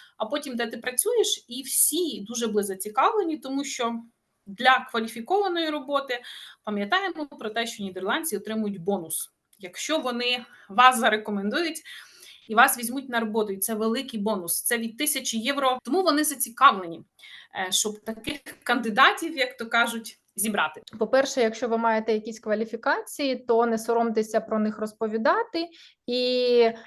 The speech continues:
Speaker 2: бажано бути доброзичливим для, для, до всіх, хто вас оточує.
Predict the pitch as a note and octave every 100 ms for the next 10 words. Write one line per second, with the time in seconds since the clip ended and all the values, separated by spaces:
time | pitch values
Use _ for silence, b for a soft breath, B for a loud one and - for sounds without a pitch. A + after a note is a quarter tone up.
0 | - A#3 D4 D4+ C4 G#3 A#3 B3+ B3 A#3
1 | A3 G#3+ A3 A3+ A3 G#3 C4 - A#3+ A3
2 | G3 G#3 G3+ G3 G3 G#3+ A3 G3+ G#3+ A#3
3 | A3 A3+ - A3+ G#3 C#4 C4+ - C#4+ E4+
4 | - - - A#3 B3 B3 A3+ - - -
5 | -